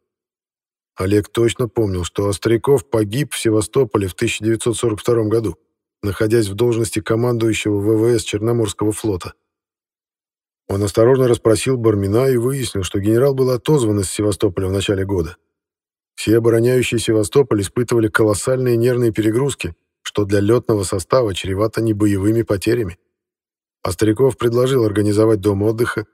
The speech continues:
где летчики могли бы в течение небольшого времени немного отдохнуть. Идея была очень здравой, но оказался рядом очередной работник товарища Мехлиса, который, как водится, ничего не понял, кроме того, что кто-то решил в такой напряженный момент отдыхать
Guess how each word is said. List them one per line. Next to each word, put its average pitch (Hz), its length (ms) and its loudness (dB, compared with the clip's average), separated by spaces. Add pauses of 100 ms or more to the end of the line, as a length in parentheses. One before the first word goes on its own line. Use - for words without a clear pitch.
где 101 140 0
летчики 123 400 -2
могли 120 280 0
бы 113 100 2
в 104 40 -8
течение 113 360 -2
небольшого 117 480 2
времени 117 340 0
немного 107 400 0
отдохнуть. 104 560 -4 (880)
Идея 117 360 4
была 117 240 4
очень 127 280 2
здравой, 95 480 -2 (240)
но 135 280 0
оказался 113 580 -2
рядом 117 300 0
очередной 107 420 0
работник 107 480 0
товарища 98 460 -2
Мехлиса, - 540 -4 (420)
который, 139 360 -2
как 127 200 0
водится, 127 360 0
ничего 131 360 0
не 120 100 2
понял, 113 460 -2
кроме 113 260 2
того, 131 240 2
что 110 180 -2
кто-то 131 320 -2
решил 110 320 0
в - 60 -4
такой 110 280 2
напряженный 107 500 2
момент 110 380 0
отдыхать 107 640 0